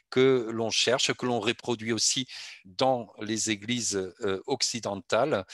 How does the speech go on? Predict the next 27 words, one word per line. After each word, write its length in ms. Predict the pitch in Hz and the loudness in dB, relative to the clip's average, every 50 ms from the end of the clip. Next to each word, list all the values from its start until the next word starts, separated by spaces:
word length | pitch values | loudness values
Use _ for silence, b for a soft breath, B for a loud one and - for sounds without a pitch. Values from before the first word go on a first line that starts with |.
| B B B B B - | B B B B B -12
grâce 380 | 92 - - 117 123 - - | -8 -2 0 0 0 0 0
à 20 | 104 | 0
ces 180 | - - 107 | 0 0 -2
rotondes. 720 | 98 98 101 95 - - 113 117 151 170 117 107 101 90 B B B B B B B _ - | -2 -2 -4 -4 -4 -4 -4 -2 -2 -2 -4 -4 -6 -6 B B B B B B B _ -2
Euh, 320 | 107 104 101 101 101 98 101 - _ _ | 0 2 2 2 2 0 0 -4 _ _
et, 340 | 127 131 139 147 147 147 - - | 0 2 2 2 0 0 -2 -2
euh, 200 | 117 110 101 92 | -2 0 -2 -2
donc, 380 | 95 92 117 127 143 139 - - | -6 -4 -2 -2 -2 -2 -4 -6
on 280 | 123 110 - 127 123 117 | -6 -4 -4 -4 -4 -2
voit 160 | 117 123 120 | 0 2 2
aussi 300 | 120 - - - 156 - | 2 2 0 -2 -4 -4
comment, 380 | - - 127 135 139 131 120 - | -4 -2 0 2 2 0 0 -6
finalement, 380 | - - - 127 135 147 170 160 | -10 -8 -2 0 2 2 2 2
ce 100 | - - | 2 2
qui 60 | 143 | 0
est 20 | |
intéressant 440 | 123 107 131 123 123 117 - 147 135 | 0 2 2 2 2 2 2 0 -2
pour 220 | 120 - 120 - - | -2 -4 -8 -6 -4
conclure 340 | 127 117 - - 135 117 | -6 -6 -4 -4 -4 0
dans 140 | 104 107 107 | 0 0 0
votre 300 | 107 113 107 - - 110 | 0 -2 -6 -4 -4 -4
livre, 260 | 110 156 151 123 110 | -4 -2 -4 -4 -4
c'est 160 | - - - 113 | -4 -4 -4 -4
que 220 | - - 147 143 B B B B B B B B B B _ | -4 -4 -4 -4 B B B B B B B B B B _
on 140 | 127 120 117 | -4 -4 -4
part 400 | - - 147 139 135 117 110 107 104 101 101 107 | 0 2 4 4 4 2 0 -4 -4 -4 -8 -12
de, 340 | 101 92 101 101 98 95 90 | -12 -6 -4 -4 -4 -4 -6